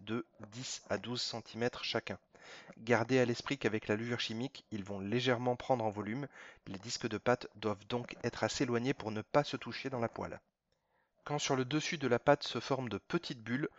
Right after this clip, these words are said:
vous pouvez retourner les dorayaki en utilisant une spatule en plastique. Puisque vous n'utilisez pas de spatule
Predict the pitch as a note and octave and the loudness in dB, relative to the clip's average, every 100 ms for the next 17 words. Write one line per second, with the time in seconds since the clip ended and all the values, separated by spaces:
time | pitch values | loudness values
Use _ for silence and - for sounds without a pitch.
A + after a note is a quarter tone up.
0 | - - - - G2+ G#2 - D3 C#3+ C3+ | -18 -20 -20 -14 -10 -10 -2 4 4 4
1 | C3+ C3 C3+ C#3 G#2 A#2 B2 A#2+ A2+ - | 2 2 2 2 2 4 4 6 4 0
2 | D3 - G#2 G#2+ - A2 B2 A2+ - A2 | -8 -4 -4 -4 -6 -2 0 0 0 0
3 | - A2+ - A#2 A2 G#2 - D3 - - | 2 -2 -4 -6 -4 -6 -8 -12 -12 -18
4 | - - _ - - G#2+ G#2 G#2+ G#2+ - | -20 -20 _ -12 -10 -8 -8 -10 -10 -8
5 | A2 A2 A#2 G#2+ G2+ - - G#2+ - A2 | -4 0 2 2 -2 -10 -6 -4 -4 -6